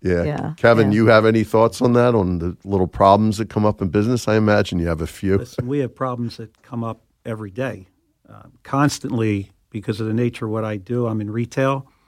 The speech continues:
Speaker 3: We're constantly getting phone calls from our customers where they need things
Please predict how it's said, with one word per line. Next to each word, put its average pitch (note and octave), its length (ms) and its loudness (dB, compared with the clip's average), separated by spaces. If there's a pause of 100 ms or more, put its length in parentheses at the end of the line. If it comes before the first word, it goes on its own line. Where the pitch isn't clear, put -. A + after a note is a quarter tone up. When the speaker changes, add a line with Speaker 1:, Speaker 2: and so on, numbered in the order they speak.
(300)
Speaker 3:
We're B2 160 -4
constantly B2 680 -4
getting A2+ 420 -4 (220)
phone A#2 260 0
calls A2+ 300 -4
from G#2+ 200 -4
our G#2+ 100 -6
customers A2+ 640 -8
where A2+ 160 -6
they A#2 220 -2
need A#2 280 -4
things A2+ 520 -8